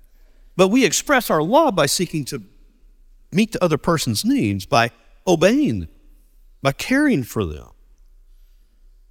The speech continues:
That's the same way Jesus says we're gonna express our love for God. We're gonna walk in a love relationship with God by being obe-, obedient to him, doing what it is he's called us to do.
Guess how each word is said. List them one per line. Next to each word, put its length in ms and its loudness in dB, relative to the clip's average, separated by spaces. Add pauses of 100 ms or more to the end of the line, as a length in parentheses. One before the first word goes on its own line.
(280)
That's 160 -4
the 60 -2
same 260 0
way 140 2
Jesus 480 -2
says 220 0
we're 140 -2
gonna 160 0
express 380 -2
our 160 2
love 400 4
for 180 -6
God. 480 -8
We're 120 -2
gonna 140 0
walk 360 0
in 60 -2
a 60 0
love 220 2
relationship 640 -2
with 220 -8
God 420 2 (2000)
by 180 4
being 200 2
obe-, 480 0
obedient 580 0
to 80 -6
him, 260 -6
doing 240 -2
what 100 0
it 100 -2
is 140 0
he's 160 -2
called 320 0
us 120 -4
to 120 -10
do. 100 -14